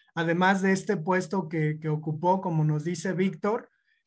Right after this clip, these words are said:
eh, también se ha dedicado por ahí a, a dar comentarios, ¿no? A trabajar como comentarista, creo que en cadenas,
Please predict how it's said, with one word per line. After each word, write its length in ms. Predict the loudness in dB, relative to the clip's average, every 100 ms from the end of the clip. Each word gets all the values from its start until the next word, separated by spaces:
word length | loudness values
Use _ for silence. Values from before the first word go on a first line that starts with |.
| _
eh, 300 | -4 -2 0
también 480 | 0 2 2 2 2
se 120 | 2
ha 80 | 2
dedicado 720 | 2 -2 -2 2 2 0 -6
por 240 | -4 -2 2
ahí 380 | 2 2 0 2
a, 400 | 2 0 -2 -4
a 80 |
dar 480 | 0 2 2 0 -8
comentarios, 760 | -4 -2 0 2 2 2 -2 -2
¿no? 140 | -2
A 160 | -4 -2
trabajar 440 | -2 -2 -2 -4
como 280 | -2 -4 -4
comentarista, 720 | -4 -4 -2 0 0 -2 -2
creo 180 | -2 -2
que 120 | -2
en 240 | 0 -2
cadenas, 680 | -2 0 2 2 2 -2 -12